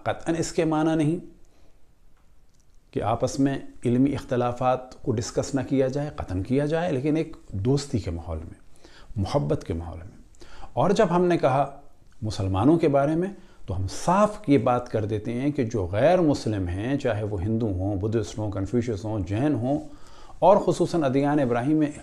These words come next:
यहूदी और ईसाई, ये सब भी जीने का हक़ रखते हैं। इल्मी डिस्कशन होना चाहिए। किसी को भी दीन की बुनियाद पर कत्ल करना या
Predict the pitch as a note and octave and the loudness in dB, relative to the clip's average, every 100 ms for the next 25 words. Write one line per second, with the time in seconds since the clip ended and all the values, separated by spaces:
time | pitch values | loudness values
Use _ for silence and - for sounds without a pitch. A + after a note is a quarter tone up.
0 | - A2+ G#2 G#2 A2 C3+ - G#2+ F#2+ A2+ | -10 -4 -2 0 2 2 2 -2 -4 0
1 | C#3+ - - - - - - - - - | 0 -2 -8 -20 -20 -20 -20 -20 -20 -20
2 | - - - G2 F3 A#3 F#3 D#3 E3 C3+ | -20 -20 -8 0 4 4 2 4 4 6
3 | D3+ D#3 D3 C#3 C#3 A#2+ - B2 D3 - | 6 6 2 -2 -2 -6 -4 -4 -4 -10
4 | - - - - F#3 G3+ F#3+ D3+ - C#3+ | -20 -20 -14 2 4 6 4 2 0 0
5 | C#3+ A#2 A#2+ A#2 A2+ B2+ F3 - - - | 0 2 0 0 0 0 -2 -6 -14 -10
6 | - G#3+ G3+ A#3+ G3 D3+ C#3+ D#3+ D3+ F#2 | 2 2 6 6 6 4 6 2 0 -2
7 | G#2+ G#3 A3+ F#3 C#3+ C#3 C3+ C#3 - C3 | 2 6 6 6 4 6 4 2 0 -2
8 | B2 A#2+ A#2 A#2+ B2 B2 A2 | 0 0 0 2 0 0 -2